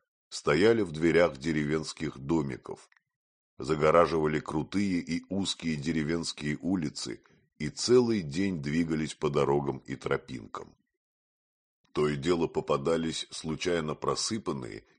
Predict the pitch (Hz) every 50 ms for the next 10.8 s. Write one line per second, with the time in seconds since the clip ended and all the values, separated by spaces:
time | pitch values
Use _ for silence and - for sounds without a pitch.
0 | _ - 73 76 76 73 69 60 62 73 78 80 76 78 76 73 73 73 71 71
1 | 71 69 69 64 57 - - - - - - - _ _ _ _ _ _ _ _
2 | _ _ _ _ _ _ _ _ _ _ _ _ - - 78 90 90 - - 87
3 | 78 - - 87 80 78 80 76 76 78 - - 110 123 107 - - - 64 58
4 | 62 65 67 69 69 - - 76 71 - - 76 73 73 73 69 - - 78 73
5 | 73 65 - - - _ _ _ _ _ _ - 73 73 69 76 76 73 - -
6 | - 82 73 69 - - - - - - - 76 67 69 71 69 73 73 71 -
7 | - - 80 71 69 76 78 76 73 73 71 73 76 71 67 - - 64 58 62
8 | 64 - - - 73 69 65 62 57 50 _ _ _ _ _ _ _ _ _ _
9 | _ - 62 64 - - - - 123 - 110 113 117 113 104 - - - - 104
10 | 95 76 80 85 80 73 64 67 62 58 60 50 50 50 _